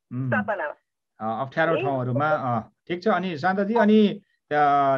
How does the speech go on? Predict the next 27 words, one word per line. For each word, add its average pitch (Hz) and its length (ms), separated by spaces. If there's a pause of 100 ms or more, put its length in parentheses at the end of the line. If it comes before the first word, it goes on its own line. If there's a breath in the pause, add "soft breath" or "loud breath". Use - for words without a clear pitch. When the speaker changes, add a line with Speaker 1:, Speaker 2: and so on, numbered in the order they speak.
Speaker 1:
त्यसो 202 240
भए, 165 240
<coughs> - 680
sorry, 170 400 (400 soft breath)
तपाईँलाई 190 720
पछिल्लो 202 300
अवस्थामा, 185 600
अ, 131 320
तपाईँले 151 420
गुरु 160 240
थाप्नुभयो, 143 580
गुरु 165 200
थाप्नु 151 320
भएको 127 240
चाहिँ 160 240
धनकुटाको 151 460
तामाङ 156 400
भन्नुभयो 110 360
नि 160 140
कि 165 100
कसो, 139 240 (380)
कसो 139 200
पो? 151 260
Speaker 2:
हजुर, 240 280
धनकुटाको 202 720
तामाङ। 202 460 (680)
Speaker 1:
अ, 131 400